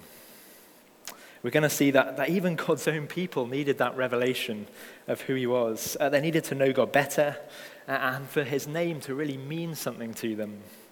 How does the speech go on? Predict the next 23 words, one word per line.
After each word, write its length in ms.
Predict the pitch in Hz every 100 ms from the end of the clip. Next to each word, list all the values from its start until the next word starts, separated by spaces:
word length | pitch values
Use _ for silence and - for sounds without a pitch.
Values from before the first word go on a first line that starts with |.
| - - - - -
Uh, 40 | 135
and 200 | 139 139
the 60 |
challenge 380 | 135 175 175 160
for 80 | -
us 80 | 139
today 320 | - 135 135
as 160 | 131 131
we 60 |
look 180 | 131 -
through 140 | -
this 120 | 120 117
passage 640 | 123 127 110 104 - - - - - -
is 120 | 120
that 200 | 135 131
we 160 | 147 170
too, 520 | - - 143 117 101 - - - -
uh, 140 | 139 123
need 180 | 135 131
to 140 | 139
really 360 | 131 151 151 143
know 300 | 135 139 143
God 320 | 123 107 107